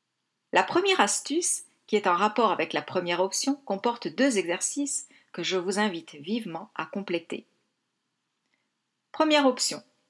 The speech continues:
Vous pouvez donc accepter votre conjoint tel qu'il est pour retomber amoureuse. Maintenant,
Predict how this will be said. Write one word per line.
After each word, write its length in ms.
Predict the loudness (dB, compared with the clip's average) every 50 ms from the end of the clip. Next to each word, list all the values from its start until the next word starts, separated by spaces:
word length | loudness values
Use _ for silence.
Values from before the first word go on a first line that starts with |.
| _ _ _ _ _ _ _ _ _ _ _ _ _ _ _ -10
Vous 80 | -10 -8
pouvez 260 | -4 2 4 4 6
donc 280 | 6 6 4 4 2 2
accepter 540 | 2 2 2 2 0 -2 0 2 2 2
votre 300 | 4 4 2 0 0 -2
conjoint 560 | -4 -2 -4 -8 -8 -6 -4 -2 -2 -4 -4 -6 _ _ _ _ _ 0
tel 160 | 0 0 0
qu'il 240 | 0 -2 -2 -2 -2
est 140 | -2 -4 -6 _ _ _ _ _ _ _ _
pour 140 | -8 -8 -6
retomber 360 | -6 -6 -6 -6 -4 -2 0
amoureuse. 580 | 0 0 -2 -4 -6 -8 -10 -8 -10 -12 -14 _ _ _ _ _ _ _ _ _ _ _ _ _ -4
Maintenant, 440 | -2 0 2 4 4 4 4 2